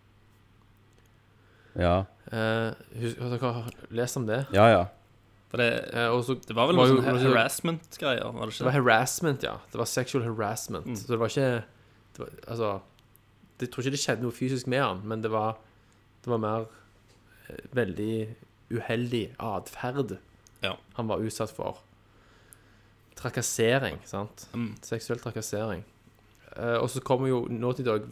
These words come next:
Speaker 2: raskt på banen og sa at, at det ikke var filed noe sånn allegations
Speaker 3: Ja, det var ikke
Speaker 2: i deres
Speaker 3: rapportert eller noe.
Speaker 2: H R-system. Så de, de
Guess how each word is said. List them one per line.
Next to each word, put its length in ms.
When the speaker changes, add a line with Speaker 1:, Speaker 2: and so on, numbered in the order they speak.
Speaker 2:
raskt 360
på 140
banen 260
og 80
sa 160
at, 160
at 140
det 100
ikke 140
var 160
filed 880
noe 220
sånn 300
allegations 580
Speaker 3:
Ja, 60
det 80
var 60
ikke 120
Speaker 2:
i 40
deres 280
Speaker 3:
rapportert 320
eller 120
noe. 240
Speaker 2:
H 200
R-system. 840
Så 120
de, 100
de 140